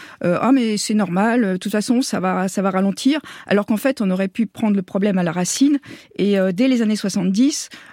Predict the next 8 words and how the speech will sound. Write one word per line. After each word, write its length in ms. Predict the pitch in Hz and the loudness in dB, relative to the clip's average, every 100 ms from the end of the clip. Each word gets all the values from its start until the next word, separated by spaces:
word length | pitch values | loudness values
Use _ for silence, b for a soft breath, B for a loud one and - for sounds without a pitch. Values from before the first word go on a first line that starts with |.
| - | -2
euh, 680 | 185 185 175 175 165 151 92 - | 2 2 2 0 -2 -4 -6 -4
réfléchir 560 | 180 247 262 226 247 | 0 0 0 -2 -2
sur 160 | 233 202 | -2 -4
ce 120 | 214 | -4
sujet, 600 | 190 208 190 214 269 320 | -2 0 2 2 2 0
euh, 80 | 185 | -4
conscientiser, 800 | - 254 - 226 - 202 226 220 | 0 0 0 -4 -4 0 2 2
euh, 720 | 180 175 170 165 - - 87 | 0 0 -2 -2 -4 -6 -6